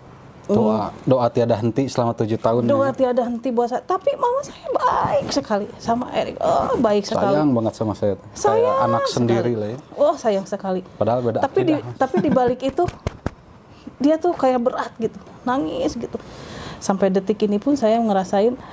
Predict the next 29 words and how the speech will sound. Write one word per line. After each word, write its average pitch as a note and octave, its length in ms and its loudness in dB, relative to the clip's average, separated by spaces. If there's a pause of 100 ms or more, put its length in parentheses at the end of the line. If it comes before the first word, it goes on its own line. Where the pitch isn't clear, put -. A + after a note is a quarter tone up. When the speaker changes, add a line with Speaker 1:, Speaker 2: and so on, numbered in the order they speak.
(160)
Speaker 2:
"Ya - 160 2
Allah, A3+ 240 2
begitu G#3 320 2
dosanya G3+ 480 0
saya G#3 400 0 (400)
nyakitin G#3 480 2
ibu F3+ 160 2
saya," F3+ 400 2
gitu. D#3+ 240 -2 (720)
Sampai G3 320 2
tujuh F#3 320 2
tahun G3 320 2
lamanya. F3+ 560 2 (480)
Saudara-saudara F#3+ 880 2
saya F#3+ 160 4
juga F#3+ 320 0
masih F#3+ 320 -2
tetap - 240 -2 (1600)
sayang F#3+ 480 2
sama F#3 240 2
saya. F3+ 560 0 (100)
Kadang B3 300 2
ada G#3+ 160 4
yang, G#3 240 2
ada G3 160 4
yang G3+ 160 2
nyeletuk G#3 320 2
kayak F#3 240 0
gini, F#3 200 0